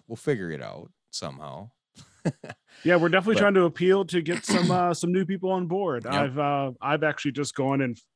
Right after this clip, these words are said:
Speaker 2: followed a ton of Zedders and tried to get them on. I'm gonna try to snipe them over. I think I have, like, fifty or sixty new Zed followers just in the last forty-eight hours. So I'm gonna keep pounding those guys,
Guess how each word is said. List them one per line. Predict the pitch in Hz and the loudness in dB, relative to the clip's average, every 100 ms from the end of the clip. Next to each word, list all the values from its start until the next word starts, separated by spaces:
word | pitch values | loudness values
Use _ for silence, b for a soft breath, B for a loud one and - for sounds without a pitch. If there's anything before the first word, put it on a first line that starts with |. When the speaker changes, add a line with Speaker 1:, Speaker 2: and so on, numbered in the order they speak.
| - | -2
Speaker 2:
followed | 151 139 135 131 | 2 4 2 2
a | 127 117 B B B - | 0 -2 B B B -2
ton | - 175 | 6 10
of | 175 135 | 10 8
Zedders | 117 147 131 127 113 | 6 6 6 0 -2
and | 139 127 | -4 2
tried | 147 135 | 2 4
to | 135 | 2
get | 131 | 0
them | 147 135 127 | 2 2 0
on. | 123 131 135 | 0 0 2
I'm | 139 | 0
gonna | 120 135 | 0 -2
try | 123 131 | 0 -2
to | - | -2
snipe | 147 139 120 | 0 0 2
them | 135 131 | 2 2
over. | 127 139 | 0 -2
I | 147 | -2
think | 196 | 0
I | 180 | 4
have, | 170 151 | 4 4
like, | 135 | 0
fifty | - 160 156 165 147 | -2 -4 -2 0 0
or | 131 | 0
sixty | 165 151 151 139 | -2 -2 0 4
new | 143 147 143 135 B B B | 6 6 6 2 B B B
Zed | 123 151 139 | 2 2 2
followers | - 151 160 156 160 143 | 2 4 4 2 -2 -4
just | - 143 - | -2 -2 0
in | 147 | 0
the | 139 | 0
last | 135 135 - | 0 -2 0
forty-eight | 156 143 131 127 | 2 4 2 2
hours. | 131 151 175 - | 0 -2 -4 -2
So | 139 | 0
I'm | 147 | 2
gonna | 180 151 | 0 -2
keep | - 165 | -4 -6
pounding | - 156 156 139 | 2 4 6 6
those | 147 139 | 4 2
guys, | 120 110 139 | -4 -4 -6